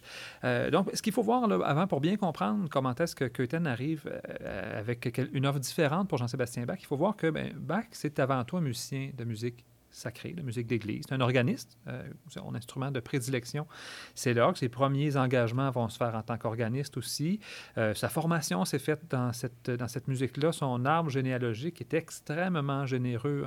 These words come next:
<laughs> en musiciens et surtout généreux en musiciens d'église, justement, aussi. Donc, c'est, c'est vraiment, euh, on peut, on peut penser que son environnement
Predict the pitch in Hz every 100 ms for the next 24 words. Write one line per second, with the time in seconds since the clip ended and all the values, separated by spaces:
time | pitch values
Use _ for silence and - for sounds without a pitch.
0 | 131 - 131 139 123 117 - 156 180 190
1 | - - - 151 143 170 - 277 233 185
2 | 143 160 165 135 120 - 160 147 113 117
3 | 98 175 233 131 - - 117 151 180 143
4 | - 202 170 - - - 131 131 175 220
5 | 127 104 - - - - 123 151 170 143
6 | 156 147 120 107 170 - 127 120 123 120
7 | 123 127 131 120 120 135 151